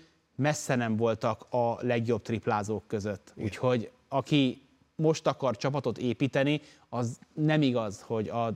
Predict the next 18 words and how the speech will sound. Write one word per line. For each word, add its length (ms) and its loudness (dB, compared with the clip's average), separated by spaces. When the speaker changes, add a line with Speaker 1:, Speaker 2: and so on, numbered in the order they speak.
Speaker 1:
triplákra 560 0
kell 200 -4
építeni. 520 0
Bostonban 500 -4
tudnák 340 -2
elő-, 320 -2
tudnak 340 -4
erről 240 -2
mesélni. 500 -6
Speaker 2:
Amit 260 4
az 100 4
imént 260 4
láttunk 340 0
táblázatot, 600 0
az 100 -4
szintén 420 2
nagyon-nagyon 580 -2
fontos. 600 -2